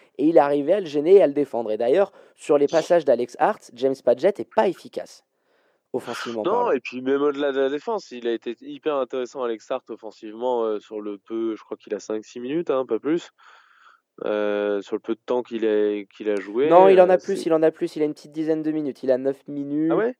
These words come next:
Speaker 1: euh, neuf minutes pour quatre points.
Speaker 2: Ouais, neuf minutes pour quatre points, moi j'ai trouvé intéressant, ouais, donc, euh, voilà, euh, bon, de toute façon, personne ne pouvait rien faire face à, face à James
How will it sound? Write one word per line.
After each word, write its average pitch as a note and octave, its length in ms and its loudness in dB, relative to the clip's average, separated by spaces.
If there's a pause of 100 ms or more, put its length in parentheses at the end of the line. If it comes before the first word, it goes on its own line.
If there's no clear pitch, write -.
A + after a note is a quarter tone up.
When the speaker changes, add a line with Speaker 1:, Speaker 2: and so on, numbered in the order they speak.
(100)
Speaker 1:
euh, D#3 320 2
neuf C#3 320 -4 (120)
minutes A#2+ 420 -10
pour - 180 -20
quatre - 300 -16
points. - 260 -20 (1300)
Speaker 2:
Ouais, A2 180 -6 (220)
neuf A#2 200 -10
minutes B2 220 -10
pour A#2 160 -6
quatre A#2 160 -4
points, E3+ 240 -2
moi F#3 140 -2
j'ai B2+ 100 -6
trouvé C3 300 -2
intéressant, A2+ 560 -2
ouais, G2+ 180 -4
donc, G#2 300 -16
euh, G#2 260 -4 (720)
voilà, A#2+ 380 2
euh, A2 720 -2
bon, G2+ 140 -12
de G#2 100 -16
toute - 60 -20
façon, - 220 -20
personne A2+ 300 -10
ne A2 60 -18
pouvait A#2 260 -4
rien A#2+ 160 -2
faire B2+ 160 -6
face B2 300 -8
à, A#2 320 -2
face B2 240 -12
à A#2+ 80 -2
James A#2+ 200 -6